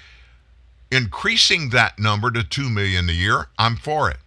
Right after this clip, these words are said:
But I want every person that comes across that border down south to be doing it legally, or they need to be held accountable for it. We're gonna get into that in just a minute. If you hadn't read today's story,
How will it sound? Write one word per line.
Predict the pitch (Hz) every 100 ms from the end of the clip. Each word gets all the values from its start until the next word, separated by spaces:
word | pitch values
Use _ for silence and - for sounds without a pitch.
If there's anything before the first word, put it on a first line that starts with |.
| _ - - - -
But | 110
I | 135
want | 127 127 120 151
every | 160 160 151
person | 151 151 - 110
that | 92 87
comes | 117 110 98
across | 80 113 107 -
that | 92 80
border | 117 113 90
down | 85 82 82
south | - 87 82
to | -
be | 87 95
doing | 80 107 104 98
it | 85 92
legally, | 117 135 139 139 139 - - - - -
or | 101
they | 92 110 123
need | 120 107
to | 98
be | 90 95 87 - _ - -
held | - 113 107
accountable | 95 - 92 82 69
for | 65 71 64
it. | -
We're | 95
gonna | 98
get | 85 92
into | 85 80
that | 85 80
in | 69
just | 64 69 -
a |
minute. | 65 65 65 - - - - - - - - - - - - _ _ - _ - _ _ _ - _ - _ - - - - - _ _ _ _ -
If | 95
you | 104
hadn't | 113 113
read | 104 107 80
today's | 95 95 90
story, | - - 95 80